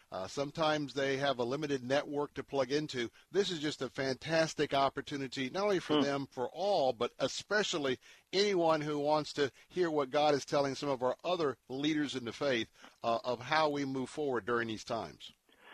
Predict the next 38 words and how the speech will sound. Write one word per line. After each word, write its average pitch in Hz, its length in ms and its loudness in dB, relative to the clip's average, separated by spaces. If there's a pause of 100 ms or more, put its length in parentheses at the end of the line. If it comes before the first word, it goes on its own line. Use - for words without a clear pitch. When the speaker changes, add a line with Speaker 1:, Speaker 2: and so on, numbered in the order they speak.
(160)
Speaker 2:
You 156 100 6
know 165 160 8
what, 151 180 4
Bill? 147 180 2
You 160 140 -6
hit 196 140 -4
the 160 60 0
nail 143 300 -2
on 135 180 -4
the 135 120 -6
head. 139 260 -6
You 139 100 -6
know, 139 120 -4
we 156 220 -8
bring 175 500 -2 (460)
speakers 165 500 0
in 139 180 -2
who 147 380 -8
are 147 260 0
local 139 440 -2
pastors. 131 760 -2
I - 60 -2
mean, 135 180 2
think 170 160 0
about 143 380 -2
this. 135 160 -4 (120)
John 151 220 0
MacArthur's 139 600 -2
been 131 180 -2
pastoring 143 720 0
Grace 139 300 -2 (120)
Community 143 440 0 (120)
Church 131 240 -2 (120)
here 131 180 0
in 120 160 -2
Southern 135 220 -2
California 131 640 0 (440)
since 151 140 6